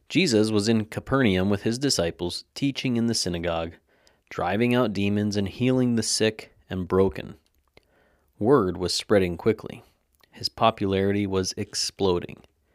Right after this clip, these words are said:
Everyone wanted to get a peek at this miracle worker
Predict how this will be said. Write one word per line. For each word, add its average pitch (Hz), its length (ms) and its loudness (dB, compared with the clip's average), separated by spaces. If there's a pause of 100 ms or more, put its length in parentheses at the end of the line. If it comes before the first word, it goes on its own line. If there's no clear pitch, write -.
(580)
Everyone 92 580 4
wanted 104 280 0
to 92 60 -4
get 87 180 -2
a 87 60 -4
peek - 580 -6
at 85 160 -6
this 92 240 -4
miracle 117 480 -2
worker 90 420 -2